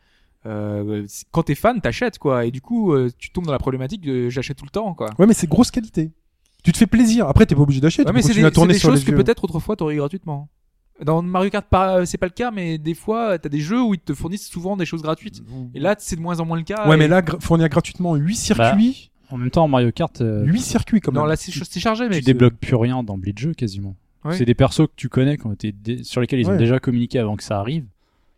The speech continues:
Speaker 1: Non,
Speaker 2: C'est comme
Speaker 3: Il y a,
Speaker 2: les
Speaker 3: il y a plus cette surprise.
Speaker 1: Et tout le monde le fait déjà ailleurs,
Speaker 2: C'est comme
Speaker 1: mais,
Speaker 2: les
Speaker 1: euh,
Speaker 2: D L C, c'est comme les fameux D L C, enfin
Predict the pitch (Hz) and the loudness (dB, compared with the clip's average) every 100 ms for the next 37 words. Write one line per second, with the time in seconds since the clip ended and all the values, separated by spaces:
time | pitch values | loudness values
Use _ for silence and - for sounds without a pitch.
0 | _ _ _ 160 202 120 139 123 160 135 | _ _ _ 2 6 8 8 6 2 -2
1 | - 101 117 - 185 180 175 190 185 185 | -2 -2 0 4 4 4 2 2 0 0
2 | 202 196 226 196 151 165 160 156 151 - | -2 -2 2 4 6 6 6 6 4 2
3 | 190 165 151 151 143 135 143 139 135 143 | 4 4 2 0 0 0 -2 -2 0 -2
4 | - 165 123 | -2 -4 -4